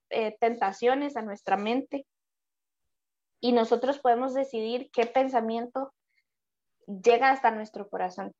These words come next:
Dice la Biblia que guardemos el corazón y yo creo que debemos cuidar nuestra mente, ¿verdad? Nuestra mente, eh, es, es lo mejor que tenemos para poder evitar caer en la tentación.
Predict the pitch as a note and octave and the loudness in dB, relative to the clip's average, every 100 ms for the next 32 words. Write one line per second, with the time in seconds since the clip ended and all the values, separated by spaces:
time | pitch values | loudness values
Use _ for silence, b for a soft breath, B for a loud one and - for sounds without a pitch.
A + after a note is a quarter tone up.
0 | - G#3+ A#3 A#3+ A3 A#3 B3 B3 A3 G3+ | -2 0 6 6 8 8 6 6 2 2
1 | G#3+ G#3 B3 B3+ B3 G#3 F#3+ A3 A#3 G#3+ | 0 -4 0 0 0 -4 -2 -4 -4 -4
2 | G#3 A3+ A3+ A#3 G3 F#3+ _ _ _ F3+ | -2 -2 -2 -4 -6 -8 _ _ _ 6
3 | A#3 A#3+ D#4 D#4+ B3+ C4 D4 D4 B3+ C#4 | 8 8 6 6 6 6 2 0 0 2
4 | C4+ - G3+ F#3 F#3+ A3 A3 A3 G3+ G#3+ | -2 -6 -6 -2 2 2 2 0 0 0
5 | A3+ B3 C4+ C4+ _ _ _ - - A3 | -4 4 4 4 _ _ _ 0 6 6
6 | G#3+ - A3 A#3 - - - B3 C#4 D4+ | 6 4 4 4 0 0 6 6 6 2
7 | C4 - C#4+ C#4+ D#4 C#4+ A#3+ A3+ A#3 C4+ | 0 0 4 4 2 -8 -6 -6 -4 -4
8 | C4 A#3+ A#3 G3+ G#3 B3 B3 - A3+ A#3+ | 2 2 2 -4 0 0 -2 2 2 2
9 | A#3 A3 A3+ A#3+ A#3 G#3+ G#3 F3+ F3+ G#3+ | -2 -4 -2 -6 -6 -8 -6 -6 -4 0
10 | A3+ A#3+ | 0 0